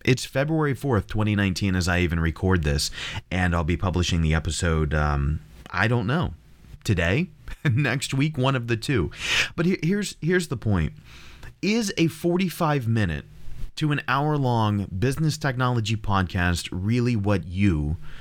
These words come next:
need? And ever since Chris and I met, you know, what was that, six or more months ago to talk about you, we went and had lunch and talked about you. Yeah, it was last April. W-, in April twenty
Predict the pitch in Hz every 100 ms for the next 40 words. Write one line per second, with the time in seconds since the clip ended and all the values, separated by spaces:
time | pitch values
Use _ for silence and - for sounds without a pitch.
0 | - - - - - - 113 110 67 -
1 | - - - - - - - 120 120 113
2 | 104 - - - - 165 196 160 156 117
3 | 87 - 127 - 110 98 92 92 87 -
4 | - - - 101 98 90 104 85 87 87
5 | 82 - - 123 - - 104 104 104 101
6 | 98 101 117 98 90 85 - - - -
7 | 110 - 117 143 120 107 104 87 110 -
8 | - - - - 120 160 151 160 - 117
9 | 98 117 113 113 98 - 104 98 - -
10 | 107 107 98 95 90 87 - - - -
11 | 104 131 117 160 117 101 95 113 127 -
12 | 135 - - - - - - - - -
13 | - - - 113 - 113 107 - 139 151
14 | 135 - 147 143